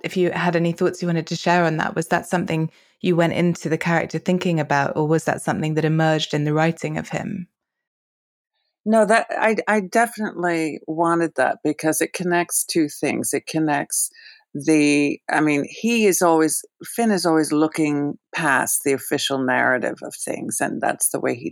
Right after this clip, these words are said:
Speaker 2: teaches, and that's what gets him in trouble on his job. But it also connects the nineteenth century part, looking past the, the official narrative, what officially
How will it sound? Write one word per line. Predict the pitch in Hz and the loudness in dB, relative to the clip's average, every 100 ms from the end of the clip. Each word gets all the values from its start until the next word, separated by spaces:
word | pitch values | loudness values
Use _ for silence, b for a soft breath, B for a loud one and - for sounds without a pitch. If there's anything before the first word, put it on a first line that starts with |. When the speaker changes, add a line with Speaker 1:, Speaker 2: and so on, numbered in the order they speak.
| - | -4
Speaker 2:
teaches, | 147 143 - 113 - | -2 -2 -4 -4 -4
and | 131 | -4
that's | 135 - - | -4 -6 -8
what | - | -8
gets | - 131 - | -6 -4 -4
him | 131 120 B B B | -4 -6 B B B
in | 143 139 | -6 -6
trouble | - 208 220 139 127 - - - | -2 0 2 2 0 -2 -10 -6
on | 131 | -4
his | 127 123 | -4 -6
job. | - - 175 156 117 101 - B B B B B - | -6 -2 0 0 0 -4 -8 B B B B B -12
But | 151 156 180 175 - | -6 2 2 2 0
it | 190 | 2
also | 202 220 - 190 | 4 2 0 -2
connects | 170 185 175 160 147 - - | -2 -2 0 0 0 -6 -2
the | 160 | 0
nineteenth | 160 147 156 156 156 143 | 2 2 2 -2 -6 -6
century | - 151 143 139 - 143 135 139 _ - | -4 -2 -2 -2 -2 0 2 -2 _ -2
part, | 139 123 - - - | 0 2 0 -4 -2
looking | 160 160 160 | -2 0 -2
past | - 151 135 135 - | -4 -2 -2 -4 -2
the, | 139 - - 139 _ - | -4 -4 -12 -14 _ -2
the | 151 | 0
official | 139 - 147 - 135 | 0 -2 -2 0 0
narrative, | 123 117 - - - - | 0 0 0 -2 -4 -2
what | 139 127 - | 0 0 -2
officially | - - 143 - 139 - - - | -8 -2 -2 -2 -4 -2 -2 -4